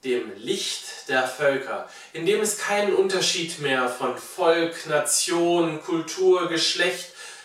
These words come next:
Wohlstand, Bildung oder was auch immer gibt, herrscht Einheit und Frieden und Hoffnung, ohne dass wir in unserem Eigensein aufgelöst werden.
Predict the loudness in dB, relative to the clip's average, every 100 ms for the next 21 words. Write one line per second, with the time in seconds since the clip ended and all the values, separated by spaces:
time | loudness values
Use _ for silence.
0 | -20 _ 2 6 6 4 2 4 2 2
1 | -4 0 4 6 4 2 -2 -6 -16 -6
2 | 0 2 2 0 -4 -2 0 -2 -6 -16
3 | -20 -20 -20 _ _ -8 -4 -4 -6 -12
4 | -20 _ _ _ _ _ _ 0 0 0
5 | -4 -6 -6 -8 -12 -12 -12 -10 -8 -8
6 | -8 -14 _ -12 -12 -8 -8 -8 -10 -14
7 | -16 _ _ _ _ _ _ _ 4 6
8 | 6 2 -2 -14 -20 _ 0 2 2 -2
9 | -2 4 4 4 2 0 0 -2 -2 -4
10 | -4 0 2 2 0 2 2 2 0 0
11 | 0 0 -4 -6 -4 -6 -8 -10 -10 -12
12 | -12 -20